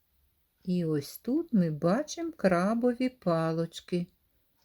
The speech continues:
Вага двісті п'ятдесят грам. Теж до Нового року підійде. Олія. Олія різноманітна.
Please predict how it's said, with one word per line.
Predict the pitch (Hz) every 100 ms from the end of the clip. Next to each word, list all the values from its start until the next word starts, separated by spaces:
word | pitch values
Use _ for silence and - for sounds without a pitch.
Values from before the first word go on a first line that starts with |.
| _ _ _ _ _ _ _ _ _ _ _ _ _ _ _ - _ _ _ _ - _ -
Вага | 143 143 170 156 165 220 339
двісті | 202 196 277 - -
п'ятдесят | 240 180 185 202 247 208
грам. | 180 180 156 147 170 _ _ _ _ _ _ _ _ _ _ _ _ _
Теж | 185 160 160
до | -
Нового | 170 165 160 160 165
року | 190 269 -
підійде. | 277 254 175 180 160 160 190 - - - - _ _
Олія. | 208 302 427 330 254 226 226 302 _ _ _ _ _ _ _ _ _ _ _ _
Олія | - 190 196 233 320
різноманітна. | 285 240 247 262 269 214 180 185 180 185